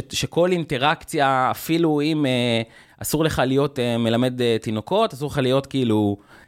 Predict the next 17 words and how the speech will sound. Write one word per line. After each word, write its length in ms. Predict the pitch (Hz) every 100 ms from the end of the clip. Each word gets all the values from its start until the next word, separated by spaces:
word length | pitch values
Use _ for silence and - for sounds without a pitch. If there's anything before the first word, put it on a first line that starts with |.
| -
אה, 440 | 92 98 95 95 90
גנן 440 | 92 101 123 180 240 247
בגן 300 | 98 113 123
ילדים, 540 | 107 101 143 240 302 - -
בגלל 260 | 110 110 120
שהאימהות 520 | - 104 110 165 175
מביאות 300 | 117 135 147
את 100 | 117
הילדים 340 | 123 127 151
לגן, 280 | 156 214 247 156
ואז 140 | 143
אחר 140 | 123
כך 180 | 135 131
אתה 140 | 127 110
ת-, 360 | 107 104 101
תדבר 400 | - 101 104 110
איתם. 300 | 92 82 76